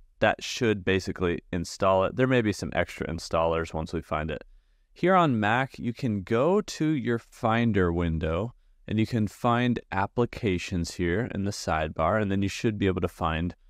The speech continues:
what you just drug in there, so Canva, and I can double click on that to open it up. Now, as Canva opens for the first time, it may ask you a few questions, like, "Are you sure you wanna open this? You've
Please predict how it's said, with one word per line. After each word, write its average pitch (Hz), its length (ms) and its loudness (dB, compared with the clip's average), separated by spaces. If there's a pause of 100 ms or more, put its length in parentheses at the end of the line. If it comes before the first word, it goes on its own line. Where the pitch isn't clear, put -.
(200)
what - 140 -4
you 95 80 0
just 95 240 -4
drug 80 280 0
in 113 140 2
there, 69 180 -2
so - 200 -8
Canva, 107 560 -4
and 80 100 -4
I 85 80 -2
can 85 160 -2
double 85 280 0
click - 360 -4
on 80 180 -2
that 78 260 -6
to - 140 -12
open 82 300 -6
it 95 140 0
up. 101 260 0 (800)
Now, 110 120 2
as 131 200 2
Canva 131 320 0
opens 110 360 0
for 101 120 -6
the 90 80 -6
first 156 300 2
time, 123 300 0
it 87 100 -4
may 90 160 0
ask 92 280 -2
you 87 60 -2
a 85 40 -6
few - 140 -8
questions, 87 720 -2
like, 80 160 -6
"Are 65 80 0
you 82 80 0
sure 98 240 -2
you 92 120 2
wanna 90 200 -2
open 90 300 -2
this? 85 400 -4
You've - 200 -14